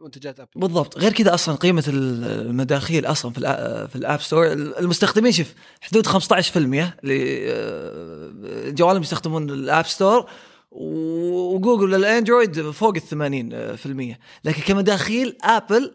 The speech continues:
Speaker 2: فوق خمسين مليار اللي يصرفون المستهلكين، خمسين مليار دولار. جوجل ثلاثين مليار. أبك يعني مو بس إن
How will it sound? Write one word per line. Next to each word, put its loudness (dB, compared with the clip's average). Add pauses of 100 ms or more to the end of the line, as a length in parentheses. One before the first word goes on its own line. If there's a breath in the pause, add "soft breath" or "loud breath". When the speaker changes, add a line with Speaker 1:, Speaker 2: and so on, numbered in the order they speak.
(140)
Speaker 2:
فوق -2
خمسين -2
مليار 2
اللي -8
يصرفون -8
المستهلكين، -6
خمسين -6
مليار 2
دولار. 0 (920 loud breath)
جوجل 2
ثلاثين 2
مليار. -6 (840)
أبك 2
يعني 4
مو 2
بس 2
إن 2